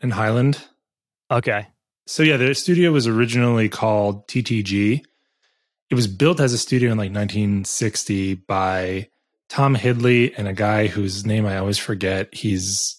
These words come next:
Speaker 1: of Israeli descent, and he and Tom essentially founded T T G. I think it might have been nineteen sixty-five is when it turned over. It was, like, a radio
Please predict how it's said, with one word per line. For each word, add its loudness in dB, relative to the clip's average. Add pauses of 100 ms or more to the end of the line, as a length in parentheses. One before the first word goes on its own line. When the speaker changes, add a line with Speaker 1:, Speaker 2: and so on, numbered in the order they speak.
(100)
Speaker 1:
of 2
Israeli 4
descent, 0 (180)
and -2 (1300)
he 4
and 4
Tom 2 (920)
essentially 0
founded 0 (120)
T -2
T 0
G. 0 (360)
I 2
think 6
it 6
might 4
have 2
been 2
nineteen 0
sixty-five -2
is -4
when 0
it -8 (160)
turned 2
over. 4
It 2
was, 4
like, 4
a 6
radio 4